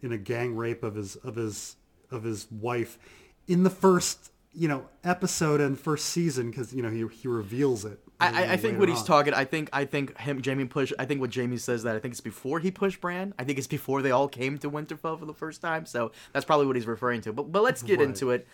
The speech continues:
Speaker 2: Let's get into the whole thing. So Jaime's trial. Um, what were your problems with Jaime's trial? Because I thought it was actually pretty good. I enjoyed it. I, you were having a problem with history.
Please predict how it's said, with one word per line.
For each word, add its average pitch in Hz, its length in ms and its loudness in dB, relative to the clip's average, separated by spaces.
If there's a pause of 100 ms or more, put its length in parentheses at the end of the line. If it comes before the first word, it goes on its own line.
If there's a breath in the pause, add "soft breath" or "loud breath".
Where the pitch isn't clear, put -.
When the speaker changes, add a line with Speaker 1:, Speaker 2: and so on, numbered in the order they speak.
(200 loud breath)
Speaker 2:
Let's 175 120 -2
get 190 80 8
into 160 120 2
the 143 80 6
whole 127 120 0
thing. 107 180 -6
So 175 180 0
Jaime's 220 320 2
trial. 131 500 4 (600 soft breath)
Um, 139 480 6
what 180 180 4
were 240 80 2
your 185 160 6
problems 127 340 0
with 101 120 -8
Jaime's 107 240 -6
trial? 98 260 -4
Because 143 220 -4
I 175 140 0
thought 180 180 0
it 139 60 2
was 123 120 -2
actually 117 280 -4
pretty 98 240 -6
good. 139 360 0
I 117 120 -2
enjoyed 120 460 0
it. 135 200 -4 (240 loud breath)
I, 135 120 2
you 147 140 2
were 170 60 2
having 160 220 2
a 135 40 0
problem 139 280 0
with 107 100 -6
history. 185 520 -4